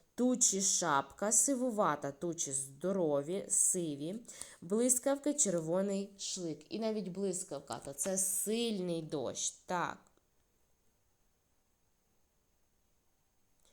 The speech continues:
Спробуйте знайти слова, які передають звуки, барву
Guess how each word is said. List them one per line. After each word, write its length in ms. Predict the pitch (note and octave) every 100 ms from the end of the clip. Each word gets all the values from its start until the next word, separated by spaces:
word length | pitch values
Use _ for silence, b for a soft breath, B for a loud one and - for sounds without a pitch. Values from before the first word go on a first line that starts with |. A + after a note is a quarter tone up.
| b b b b b b -
Спробуйте 640 | - - B3+ G#3 G#3+ G3+
знайти 320 | G3 G3+ G3+
слова, 380 | F#3+ G3+ G3 D4+
які 200 | E4+ A3
передають 540 | G#3 F#3 F#3 G3+ G3
звуки, 540 | F3 F3+ D#3+ A3 C4 A3+
барву 680 | D#3+ D#3 E3 A3 A3+ A#3